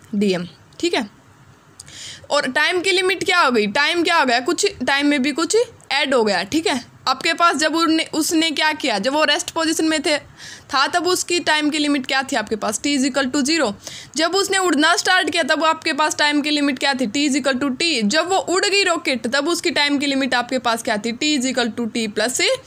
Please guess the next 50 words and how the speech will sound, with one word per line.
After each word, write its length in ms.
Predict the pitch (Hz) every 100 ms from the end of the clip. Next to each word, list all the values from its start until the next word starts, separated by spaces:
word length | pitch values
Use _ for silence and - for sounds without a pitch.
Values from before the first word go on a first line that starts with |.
| - - -
डी 140 | 202 185
टी, 200 | 185 180 - - -
ठीक 140 | 294 403
है। 140 | 349 - - - - - - - - - -
तो 60 | 294
यहाँ 260 | 262 214 240
पे 80 |
देखो, 400 | 294 277 - 214 202 -
यहाँ 200 | 247 220
पे 140 | 302
आपने 300 | 285 294 302
rocket 400 | 302 294 320 285
ले 160 | 294 294
लिया, 160 | 285
वो 140 | 277 311 311
क-, 200 | - 262
वो 220 | 294 339
कब, 300 | 339 302 254 - - - - - -
कब 180 | 330 349
लिया 260 | 381 349
आपने 260 | 247 226 220
rocket? 360 | 226 220 226
यहाँ 220 | 240 196 196
पे 160 | 240 262
जब 320 | 208 269 262
वो 120 | 320
rest 320 | 311 320 -
position 400 | 392 349 330 359
में 160 | 320 302
था, 100 | 254
उसका 260 | 254 - 269
mass 320 | 269 294 311
m 160 | 254
naught 200 | 233 240
था, 200 | 247 294
v 180 | 302 277
naught 220 | 269 262
क्या 160 | 254 240
थी? 300 | 240 277 415 - - -
Velocity। 400 | 220 208 202 220
और 140 | 214
time 320 | 226 285 302 302
की 80 |
limit 280 | 302 294 277
क्या 120 | 262 240
थी? 120 | 247
T 160 | 269 247
is 80 |
equal 220 | 254 233
to 100 | 220